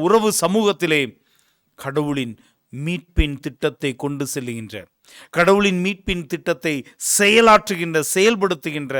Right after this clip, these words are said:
இறை கருவிகளாக வாழ முயற்சி எடுப்போம்.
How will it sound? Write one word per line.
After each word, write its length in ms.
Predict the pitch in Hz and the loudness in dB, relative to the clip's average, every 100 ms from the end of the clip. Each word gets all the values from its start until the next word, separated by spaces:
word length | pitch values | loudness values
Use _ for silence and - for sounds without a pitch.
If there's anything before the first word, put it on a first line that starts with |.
| 117 - _ _ _ _ _ _ _ _ _ - | -6 -8 _ _ _ _ _ _ _ _ _ -10
இறை 320 | 139 151 160 156 - | -4 0 0 -4 -10
கருவிகளாக 760 | - 147 160 160 143 127 123 | -4 -2 -2 -4 -2 -2 -2
வாழ 200 | 117 117 120 | -4 -4 -4
முயற்சி 300 | 113 113 - | -6 -10 -10
எடுப்போம். 340 | 110 101 98 | -12 -14 -18